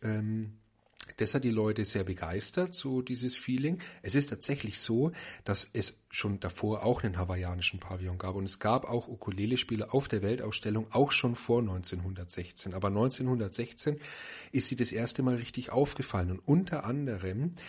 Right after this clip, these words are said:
das weiß man gar nicht, dem Henry Ford,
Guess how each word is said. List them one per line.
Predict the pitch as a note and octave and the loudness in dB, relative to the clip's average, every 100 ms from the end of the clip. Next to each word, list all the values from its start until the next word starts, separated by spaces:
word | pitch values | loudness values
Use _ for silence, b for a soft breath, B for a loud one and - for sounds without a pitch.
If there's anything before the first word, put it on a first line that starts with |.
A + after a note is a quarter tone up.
| B B | B B
das | - | -6
weiß | E2 F#2+ | -4 0
man | C#3+ C#3 | 0 2
gar | C#3+ | 2
nicht, | D3+ E3+ E3+ B B B - | 4 2 0 B B B -6
dem | G2+ | -4
Henry | F#2+ G2+ G2+ A#2 B2 | -2 -2 0 2 0
Ford, | - - C3 E2+ F2 | -2 -2 -2 -2 -6